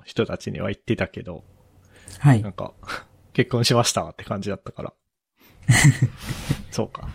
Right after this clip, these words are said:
Speaker 1: そういえばそういう、ライフイベントの挨拶という概念があったなって今思ったわ。
Speaker 2: <laughs> そうですね。なんか一応結構引っ越しとかもライフイベントの一つかなと思って、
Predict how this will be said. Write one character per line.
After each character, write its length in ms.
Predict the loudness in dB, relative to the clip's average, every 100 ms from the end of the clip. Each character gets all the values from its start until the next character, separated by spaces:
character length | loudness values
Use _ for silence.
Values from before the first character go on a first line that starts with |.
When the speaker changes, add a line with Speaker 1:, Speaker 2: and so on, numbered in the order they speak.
| -10
Speaker 1:
そ 140 | -2 -2
う 20 |
い 40 |
え 20 | 0
ば 100 | -2
そ 160 | -2
う 60 | -2
い 180 | -2 -6
う、 80 | -12 _ _ _ _ _ _ _ 2
ラ 120 | 2
イ 40 |
フ 120 | 6
イ 80 | 4
ベ 140 | 4 0
ン 40 |
ト 140 | -2
の 100 | 0
挨 60 | 0
拶 280 | -2 -6 -8
と 120 | -10
い 100 | -2
う 20 |
概 160 | 0 0
念 120 | -2
が 100 | -4
あ 60 | -4
っ 40 |
た 120 | -4
な 80 | -4
っ 40 |
て 140 | -6 -8
今 140 | -8
思 160 | -8 -10
っ 40 | -10
た 80 | -12
わ。 220 | -12 -18 -2 4 6
Speaker 2:
<laughs> 320 | 6 2 -8 -10
そ 280 | 0 4
う 60 | 6
で 60 | 6
す 180 | 4 2
ね。 200 | 0 0
な 100 | 2
ん 20 |
か 80 | 4
一 280 | 2 4 4
応 20 |
結 160 | 4 4
構 140 | 4
引 160 | 2 2
っ 20 |
越 140 | 4 6
し 20 |
と 80 | 6
か 140 | 4
も 200 | 2 -2 -8 -20 -20 2
ラ 140 | 6 8
イ 20 |
フ 140 | 8
イ 40 | 8
ベ 140 | 6
ン 60 | 6
ト 100 | 2
の 80 |
一 240 | 2 2 2
つ 80 | 4
か 140 | 4
な 160 | 4 2
と 160 | -2
思 80 | -4
っ 40 |
て、 200 | -4 -8